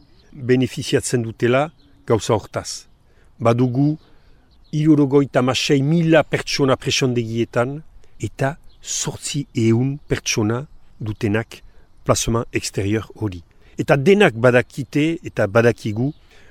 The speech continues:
plazoma exterior dela manera oberena kondena bat bizitzeko eta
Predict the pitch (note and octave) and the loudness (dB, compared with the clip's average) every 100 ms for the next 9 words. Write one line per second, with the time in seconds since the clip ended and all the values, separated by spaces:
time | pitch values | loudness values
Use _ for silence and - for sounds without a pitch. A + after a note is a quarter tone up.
0 | - _ - - - C3 - C3+ A#2+ - | -20 _ -20 -20 -2 -2 2 2 2 2
1 | A#2+ A#2+ C3 A2 A#2 B2 A2+ A2+ A2 G#2+ | 4 4 4 2 2 4 4 2 4 2
2 | - - G#3 D3+ E3 C3+ A#2+ A2+ C#3+ - | 0 4 6 8 6 6 4 2 0 -8
3 | - - - _ - C3 C3 B2+ A#2+ A#2+ | -20 -20 -20 _ -2 2 4 4 6 4
4 | - B2 A2 A2+ - A2 C3 C#3 - A#2+ | 2 -6 -6 -6 -6 -2 2 2 0 -4
5 | - A2+ | 0 -2